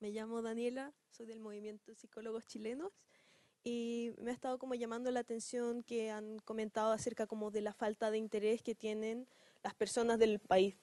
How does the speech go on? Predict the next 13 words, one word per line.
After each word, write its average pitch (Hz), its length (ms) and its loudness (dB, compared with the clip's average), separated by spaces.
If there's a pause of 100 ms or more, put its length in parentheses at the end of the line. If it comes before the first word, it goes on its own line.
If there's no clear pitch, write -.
de 208 100 8
Chile, 240 500 8 (280)
para 254 180 12
hacer 269 360 12
que 247 360 12
sea 233 400 12
tema 233 720 12 (140)
en 233 160 12
la 226 80 12
agenda, 226 640 12
por 202 160 8
ejemplo, 202 640 10 (420)
la - 500 8